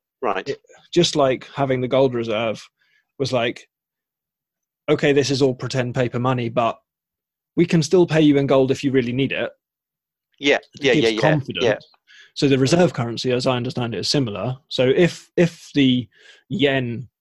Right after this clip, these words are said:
Speaker 2: fell flat on its face, "Don't worry, we've got all these dollars, we can still pay you, and they have real value."
Speaker 1: Mm.
Speaker 2: Now that it's all unpinned, the dollar's value is looking a bit precarious.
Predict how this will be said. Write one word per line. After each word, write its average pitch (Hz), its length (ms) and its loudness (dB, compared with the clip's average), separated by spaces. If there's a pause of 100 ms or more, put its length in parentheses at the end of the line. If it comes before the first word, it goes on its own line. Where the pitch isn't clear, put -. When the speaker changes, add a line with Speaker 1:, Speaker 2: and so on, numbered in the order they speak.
(220)
Speaker 2:
fell 123 240 -2
flat 127 180 -4
on 101 140 -8
its - 120 -10
face, 135 300 0
"Don't 151 240 0
worry, 131 240 2
we've 127 80 -4
got 147 100 0
all 127 120 0
these 120 160 -2
dollars, 131 280 2
we 151 80 -10
can 120 120 -10
still 127 180 -6
pay 123 140 -4
you, 120 120 -4
and 120 100 -6
they 139 120 4
have 113 220 -2
real 120 160 -4
value." 120 320 -4 (1300)
Speaker 1:
Mm. 104 360 -14
Speaker 2:
Now 156 220 2
that 196 80 4
it's 135 160 0
all 143 260 0 (100)
unpinned, 135 1080 -2 (840)
the 135 80 -6
dollar's 151 300 2
value 143 300 2
is 123 100 -4
looking 123 260 -2
a 110 40 -4
bit - 180 -6
precarious. 127 680 -2